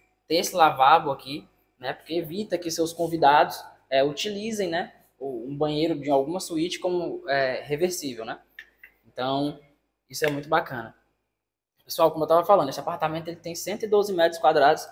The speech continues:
e aqui nós temos três suítes, tá? Essa aqui é a primeira suíte.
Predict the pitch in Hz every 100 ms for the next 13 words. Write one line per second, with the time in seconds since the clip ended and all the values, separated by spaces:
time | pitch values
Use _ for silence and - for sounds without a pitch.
0 | - _ _ _ 147 156 160 160 170 156
1 | - 185 196 208 196 117 - - _ _
2 | - 139 - - - - _ 190 233 226
3 | 220 202 196 185 180 180 180 151 - -